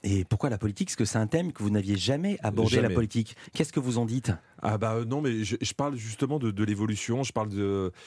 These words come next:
Speaker 2: de, de La République En Marche, euh, de savoir que on se demande d'où, d'où ils sont sortis un, un an auparavant, parce que c'est vrai qu'on, on l'a oublié, mais je, je sais pas, quand ils ont annoncé le gouvernement, par exemple, m-, on a vu apparaître des noms.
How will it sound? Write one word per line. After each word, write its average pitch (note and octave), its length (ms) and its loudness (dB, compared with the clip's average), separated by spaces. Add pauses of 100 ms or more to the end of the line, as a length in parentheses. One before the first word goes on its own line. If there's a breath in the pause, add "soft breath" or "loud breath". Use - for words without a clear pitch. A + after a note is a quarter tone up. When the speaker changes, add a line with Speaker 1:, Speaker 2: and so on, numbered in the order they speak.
(340 loud breath)
Speaker 2:
de, F#2+ 920 2
de G#2 100 0 (100)
La F#2 100 -2
République G2 380 -2
En G#2 60 2
Marche, G#2+ 460 -2
euh, F#2 360 0
de - 60 -8
savoir G#2 280 0
que A2 360 0 (400 loud breath)
on G#2 80 2
se G#2 80 0
demande A#2+ 260 0
d'où, G#2 560 0
d'où A#2 140 0
ils C3 80 0
sont C3+ 120 -2
sortis C3+ 560 0
un, G#2+ 80 2
un G#2 200 0
an A2 80 2
auparavant, A2 320 0
parce A#2 120 -4
que - 60 -8
c'est C3 60 -2
vrai D#3 80 0
qu'on, B2+ 140 -2
on G#2+ 320 0
l'a G#2+ 100 4
oublié, C3+ 380 0
mais A2 220 0 (540 loud breath)
je, F#2 160 -2
je F2+ 160 -2
sais - 100 -6
pas, A#2 100 0 (280)
quand C3 100 2
ils A2+ 140 0
ont A2+ 60 2
annoncé G2+ 240 0
le G#2+ 60 0
gouvernement, G2+ 440 2
par F#2 140 0
exemple, A#2 240 -2 (240)
m-, G2+ 260 2
on G#2 120 2
a F#2+ 40 2
vu F#2 140 0
apparaître - 380 -2
des F2+ 100 2
noms. D#3 220 2